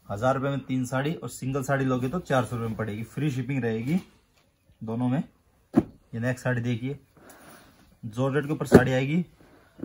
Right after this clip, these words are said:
हाफ ही parrot green आएगा, नीचे आपको cream color मिलेगा light में और साड़ी पर गोटा पत्ते का काम मिलेगा।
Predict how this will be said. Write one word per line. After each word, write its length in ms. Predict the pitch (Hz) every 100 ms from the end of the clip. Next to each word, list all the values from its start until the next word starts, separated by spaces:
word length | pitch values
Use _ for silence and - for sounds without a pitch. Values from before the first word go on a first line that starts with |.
| - _
हाफ 220 | 110 117
ही 60 | 143 -
parrot 260 | 135 131 127
green 220 | 139 143
आएगा, 200 | 143 160
नीचे 240 | 151 131 139
आपको 200 | 135 135
cream 240 | 135 123
color 200 | 120 127
मिलेगा 260 | 127 127 127
light 280 | 123 127
में 180 | 131 180 - - - - - - - - - - _ _ - -
और 140 | -
साड़ी 260 | - 131 135
पर 140 | -
गोटा 260 | 120 123 135
पत्ते 220 | 135 143
का 80 | 135
काम 260 | 127 123
मिलेगा। 360 | 123 123 127